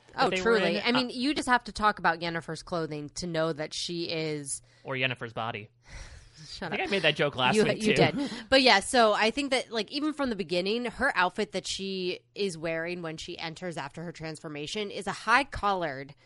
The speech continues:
Speaker 1: Mm.
Speaker 2: black dress. Like, she's not wearing a slutty Jessica Rabbit,
Speaker 1: Yep.
Speaker 2: like,
Speaker 1: Yep.
Speaker 2: cleavage boob situation. I mean, she wears that here. But even when she wears it here, she never has
Speaker 1: But
Speaker 2: makeup
Speaker 1: she's at
Speaker 2: on.
Speaker 1: home.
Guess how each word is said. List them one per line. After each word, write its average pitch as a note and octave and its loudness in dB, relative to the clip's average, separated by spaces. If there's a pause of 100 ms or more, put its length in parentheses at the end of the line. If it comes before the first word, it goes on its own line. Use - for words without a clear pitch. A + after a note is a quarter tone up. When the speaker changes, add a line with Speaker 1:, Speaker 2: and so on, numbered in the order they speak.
Speaker 1:
Mm. D3+ -4
Speaker 2:
black F#3 6 (400)
dress. - -6 (200)
Like, F3+ -2
she's B3+ -4
not D4+ 4
wearing G#3+ 4
a E3+ -2
slutty F3 4
Jessica F3 2
Rabbit, D#3+ 6
Speaker 1:
Yep. B2+ 4
Speaker 2:
like, D#3 0 (220)
Speaker 1:
Yep. C3+ 2
Speaker 2:
cleavage E3+ 0
boob F3+ 2
situation. D3 -4
I D#3 -4
mean, D#3+ -6
she - -8
wears D#3 -4
that C#3 -4
here. D#3 -4
But D#3 -4
even D#4 2
when C#4 4
she A#3+ -4
wears G#3+ 2
it F#3 -2
here, F#3 0
she - -12
never D3 -8
has A3+ -6
Speaker 1:
But A3 0
Speaker 2:
makeup G#3+ 0
Speaker 1:
she's C4 0
at B3 6
Speaker 2:
on. F3+ 0
Speaker 1:
home. D3 0